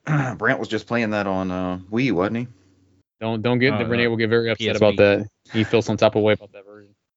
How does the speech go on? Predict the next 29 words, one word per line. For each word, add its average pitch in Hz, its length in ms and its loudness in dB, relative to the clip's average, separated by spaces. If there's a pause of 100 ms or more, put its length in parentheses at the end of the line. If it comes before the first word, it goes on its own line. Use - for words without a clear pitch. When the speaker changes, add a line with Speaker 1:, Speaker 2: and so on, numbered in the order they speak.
(120)
Speaker 1:
I 110 100 2
know 110 140 6
he 107 60 6
doesn't 98 260 0
like 92 220 -4
it. 71 80 -8
Was 107 160 -4
it 98 80 2
Or-, 95 280 0 (220)
is 101 80 -6
that 123 80 2
one 123 120 0
Origins? 143 640 -2 (800)
Or 110 120 4
Speaker 3:
Uh, 110 60 0 (120)
Speaker 1:
Shattered 107 260 2
Memories. 98 480 -6
Speaker 2:
Shattered 117 180 -12
Memories. 113 100 -16
Speaker 3:
Shattered 98 260 -4
Memories. 92 440 -6 (280)
Speaker 1:
Yeah. 57 240 -16 (1300)
He 98 100 -12
feels 92 240 -14
<laughs> - 100 -14
certainly - 320 -12
about 107 280 -14
that - 280 -14
game. - 240 -18